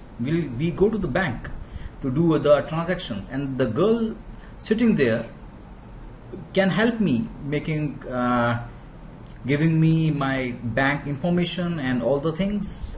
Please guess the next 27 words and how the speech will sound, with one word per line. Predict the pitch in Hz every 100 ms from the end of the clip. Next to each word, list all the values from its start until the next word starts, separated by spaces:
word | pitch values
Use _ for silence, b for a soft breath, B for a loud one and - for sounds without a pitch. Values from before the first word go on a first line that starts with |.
| -
and | 165 -
I | 160
can | 220 214
go | 233
to | 233 240
the | 226
other, | 196 214 277 180 120 - - -
uh, | 151 151
branch | 117 165 160 -
also, | 117 107 143
which | 180 156 - - - - - - -
that | 120 123 - 139
man | 131 156 180
is | 143 113
there. | 110 92 - - - - - - B B -
So, | 185
but | 165 240 - - - - - - -
is | 247 254
my | 240 285 302 294
data | 180 175 202 226
stored | 220 - 208 208 196 - - -
on | 175
their | 180 185
local | 165 160 180
hard | 180 185
disk? | 226 -
No. | 120 120 135 147 98